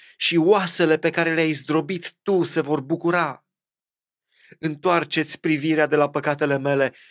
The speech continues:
șterge toate nelegiuirile mele. Zidește în mine o inimă curată, Dumnezeule, pune în mine un duh nou și statornic.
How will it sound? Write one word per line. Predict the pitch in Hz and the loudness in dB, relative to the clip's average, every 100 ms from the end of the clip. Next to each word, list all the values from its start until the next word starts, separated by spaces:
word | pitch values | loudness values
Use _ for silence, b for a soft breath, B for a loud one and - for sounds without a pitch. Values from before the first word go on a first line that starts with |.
| b | b
șterge | - - - 254 226 165 180 | 0 0 2 4 4 2 -2
toate | 180 202 190 | 2 0 2
nelegiuirile | 165 160 156 135 170 170 156 151 | 0 2 0 0 0 2 2 0
mele. | 151 156 147 127 110 _ _ _ _ _ _ _ b b b | 0 0 0 -2 -6 _ _ _ _ _ _ _ b b b
Zidește | 120 143 151 175 180 170 - 139 | -6 -4 -2 0 0 0 2 0
în | 139 139 | 0 -4
mine | 151 147 143 | -4 -2 -4
o | - 139 143 | -4 -6 -4
inimă | 160 165 151 143 | -2 -2 0 -2
curată, | 143 147 143 165 151 139 127 | -2 -4 0 0 -2 -4 -6
Dumnezeule, | 110 123 131 120 143 135 120 113 - B B B _ | -4 -4 -2 0 0 2 2 0 -4 B B B _
pune | 202 196 185 | 2 2 2
în | 170 170 | 0 2
mine | 190 185 | 2 0
un | 165 165 156 139 | 0 -2 -2 -2
duh | 202 175 - | 2 2 0
nou | 165 180 196 190 170 | -4 -2 2 4 4
și | 135 - 156 | 2 -2 -2
statornic. | - 170 151 196 185 170 143 117 95 - _ | -2 -4 -2 0 2 0 -6 -10 -10 -18 _